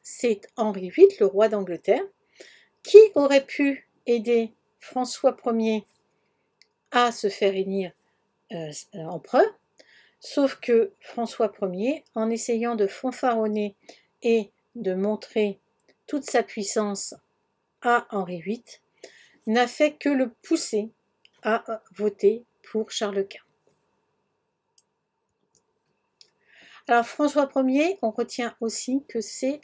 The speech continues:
le protecteur des arts. Par exemple,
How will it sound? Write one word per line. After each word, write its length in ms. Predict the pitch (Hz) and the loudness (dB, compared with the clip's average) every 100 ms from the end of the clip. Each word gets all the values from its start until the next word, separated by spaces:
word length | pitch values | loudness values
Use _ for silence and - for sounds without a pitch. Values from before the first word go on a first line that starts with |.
| - | -10
le 240 | 196 254 - | -2 -2 -4
protecteur 600 | _ 226 226 202 - 240 | _ 0 0 -4 -4 -4
des 220 | 220 202 | -2 -2
arts. 280 | 180 147 - _ _ - - _ _ _ _ _ | -4 -6 -12 _ _ -20 -20 _ _ _ _ _
Par 200 | 202 165 | -6 -6
exemple, 560 | 160 165 185 220 240 294 | -8 -8 -6 -6 -6 -8